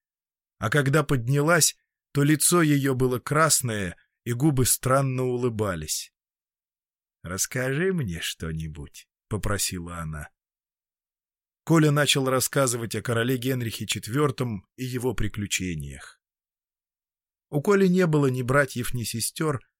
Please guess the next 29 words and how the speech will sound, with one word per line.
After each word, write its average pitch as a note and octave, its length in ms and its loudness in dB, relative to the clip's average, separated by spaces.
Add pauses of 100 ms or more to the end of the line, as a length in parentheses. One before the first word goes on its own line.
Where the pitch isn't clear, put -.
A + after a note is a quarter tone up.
(380)
он D3+ 200 4
рос E3+ 240 4
один C#3+ 360 0
среди G#2+ 320 -4
взрослых A#2 640 -4 (380)
и D3 100 -2
читал E3 440 2
все D#3 280 -2
книги, C3+ 440 -2
какие B2 420 -4
получали A#2+ 540 -4
из G2+ 160 -4
библиотеки G2+ 720 -6
его G2 300 -6
отец G2 400 -6
и G2+ 40 -6
мать. E2 400 -10 (1200)
И G#2 80 -6
вся - 280 2
его D3 340 2
маленькая A2+ 720 -2
жизнь C#3 540 -4 (280)
проходила B2 600 -2
в - 80 -6
странных C#3+ 760 -2
мечтах G#2 760 -4 (540)
и A#2+ 60 -2
была B2 280 4
глубокою, G2+ 920 -4